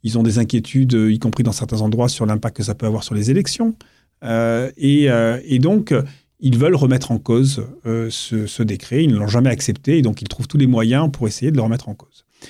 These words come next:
Et notamment le, le nouveau gouverneur d'Algérie qui, euh, qui, qui, qui prend, euh, fait et cause pour, euh, pour cette abrogation.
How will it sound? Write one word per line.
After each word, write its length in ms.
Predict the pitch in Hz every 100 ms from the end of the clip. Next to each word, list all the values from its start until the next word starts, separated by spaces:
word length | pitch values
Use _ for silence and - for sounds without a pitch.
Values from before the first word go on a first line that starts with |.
| - _
Et 120 | 113
notamment 420 | 120 110 101 135
le, 160 | 135 110
le 160 | 107 104
nouveau 260 | 110 117
gouverneur 480 | 113 113 110 107 113
d'Algérie 460 | 104 98 101 139 139
qui, 260 | - 127
euh, 200 | 110 104
qui, 260 | 110 113 107
qui, 240 | 113 107
qui 140 | - 117
prend, 420 | - 131 131 110
euh, 60 | 101
fait 200 | - -
et 40 |
cause 240 | - 151 -
pour, 280 | - 117
euh, 20 | 113
pour 180 | -
cette 140 | - 127
abrogation. 480 | 107 110 104 -